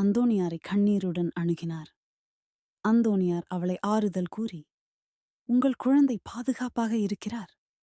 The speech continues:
என்று உறுதியளித்தார். அடுத்த நாளில் குழந்தை தாயிடம் திரும்பினார். புனித அந்தோனியாரின் ஜெபம் மூலம் குழந்தை பாதுகாப்பாக இருந்தார். மூன்றாவது அற்புதம் திரும்பிய புஸ்தகம்.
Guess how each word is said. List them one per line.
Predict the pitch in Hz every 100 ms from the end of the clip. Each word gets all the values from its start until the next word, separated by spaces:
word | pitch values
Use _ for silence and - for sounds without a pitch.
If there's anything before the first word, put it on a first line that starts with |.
| _ _ _ _
என்று | 185 180 175 185
உறுதியளித்தார். | 208 185 170 160 - 170 165 _ _ _ _ _ _ _ _ _ _
அடுத்த | - 208 254 294
நாளில் | 220 180 170 170 - _ _ _ -
குழந்தை | - 254 262 208
தாயிடம் | - 214 226 208 175 180
திரும்பினார். | - 190 208 190 160 156 _ _ _ _ _ _ _ _ _ _
புனித | - 240 247 233 233
அந்தோனியாரின் | 226 240 285 226 170 170 170 -
ஜெபம் | 208 202 240
மூலம் | 214 233 180 156 _ _ _ _ _ _ _ _ _
குழந்தை | - 247 277 254 180
பாதுகாப்பாக | - 190 196 196 190 - 185 190
இருந்தார். | 190 208 220 220 151 _ _ _ _ _ _ _ _ _ -
மூன்றாவது | 240 285 285 269 254 262
அற்புதம் | 208 - 214 190 202
திரும்பிய | - 226 247 190 175
புஸ்தகம். | 175 196 - 214 165